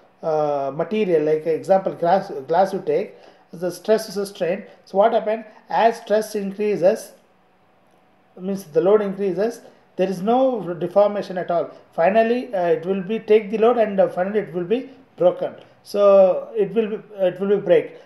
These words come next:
So that is what, uh, the example for the brittle material. So that will be a linear curve, we can see.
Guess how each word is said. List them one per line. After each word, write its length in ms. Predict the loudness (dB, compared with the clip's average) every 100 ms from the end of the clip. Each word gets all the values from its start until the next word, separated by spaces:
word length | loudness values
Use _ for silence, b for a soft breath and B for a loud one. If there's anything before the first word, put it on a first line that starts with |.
| B
So 180 | -2 0
that 140 | 0 -2
is 200 | 0 2
what, 240 | 2 2
uh, 180 | 0 0
the 460 | -2 0 0 0 -2
example 400 | 0 0 0 -4
for 140 | -6
the 160 | -6 -10
brittle 280 | -6 -6
material. 440 | -4 -6 -4 -6 -8 B B B
So 220 | -4 -2
that 320 | 0 -2 0 -4
will 100 | 2
be 140 | 4
a 100 | 4
linear 480 | 2 -4 -2 0 -2
curve, 320 | 0 0 0 -4
we 240 | -10 -10 -8
can 200 | -8 -8
see. 240 | -10 -16